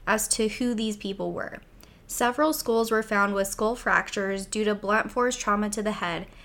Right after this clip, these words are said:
and some skulls had an indentation at the top of their skulls where it had appeared that the bone was worn down.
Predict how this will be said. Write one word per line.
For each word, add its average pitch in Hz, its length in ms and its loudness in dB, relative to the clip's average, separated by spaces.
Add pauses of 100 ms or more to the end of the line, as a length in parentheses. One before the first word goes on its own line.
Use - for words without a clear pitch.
(120)
and 220 160 -2
some 262 200 2
skulls 247 340 2
had 202 220 2
an 202 100 -4
indentation 208 800 -2
at 185 200 -2
the 175 80 -6
top 302 360 2
of 214 60 0
their 196 160 0
skulls 180 500 -4
where 196 140 0
it - 240 -4
had 202 320 -4
appeared 214 600 -2 (260)
that 208 160 0
the 208 40 -2
bone 202 360 0
was 190 160 -2
worn 185 320 -4
down. - 440 -6